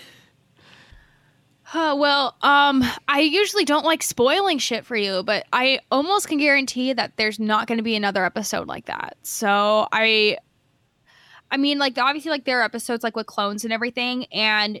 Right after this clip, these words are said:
there's an episode, like, near towards the end, um, of the series that I don't know, like, how, like, it'll make you feel, but it is, like, some, like, really, like, sad stuff, like, going on, like, with a certain clone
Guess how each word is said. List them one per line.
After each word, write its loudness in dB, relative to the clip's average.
there's -2
an -2
episode, -2
like, -4
near 0
towards -2
the 0
end, 0
um, 2
of 2
the 4
series 0
that 0
I -2
don't 2
know, 6
like, 2
how, 2
like, -2
it'll 0
make -4
you -4
feel, 0
but 0
it 2
is, 2
like, 0
some, 0
like, -2
really, -2
like, -6
sad -4
stuff, -4
like, -6
going -2
on, 0
like, -4
with -6
a -2
certain -6
clone -4